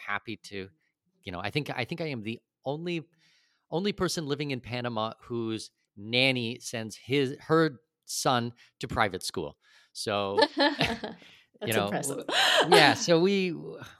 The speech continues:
Speaker 1: we like to take care of her. She's part of the family, you know, so I wanna
Speaker 2: Yeah.
Speaker 1: make sure that she has a good life as well. But Panama's gorgeous. Um, yeah, we've been here four years now, and it's really spectacular.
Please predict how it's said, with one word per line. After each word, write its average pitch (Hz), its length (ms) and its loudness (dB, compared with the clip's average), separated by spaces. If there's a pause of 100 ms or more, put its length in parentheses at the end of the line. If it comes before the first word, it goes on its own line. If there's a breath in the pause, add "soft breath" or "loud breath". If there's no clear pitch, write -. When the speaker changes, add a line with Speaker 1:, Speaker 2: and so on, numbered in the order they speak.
(120 loud breath)
Speaker 1:
we 175 100 0
like 151 200 0
to 127 80 -8
take 110 200 -2
care 95 160 -2
of 90 80 -2
her. 92 60 -4
She's 175 180 -8
part 220 160 4
of 156 60 2
the 113 80 -6
family, 85 440 -8
you 92 120 -8
know, 104 120 -4
so 113 160 -8
I 110 60 2
wanna 104 220 -2
Speaker 2:
Yeah. 95 40 -4
Speaker 1:
make 92 120 -6
sure - 180 -8
that 87 140 -6
she - 140 -12
has 82 180 -14
a - 40 -20
good 85 180 -16
life 95 280 -12
as - 180 -16
well. - 200 -16 (720 loud breath)
But 123 100 -6
Panama's 147 380 2
gorgeous. 85 500 -4 (100)
Um, 85 400 -8 (320)
yeah, 92 120 -6
we've 87 120 -6
been 104 140 -6
here 101 160 -6
four 110 260 -6
years 92 400 -8
now, 87 300 -10 (140)
and 82 460 -14 (120)
it's - 180 -20
really 98 220 -6
spectacular. - 800 -14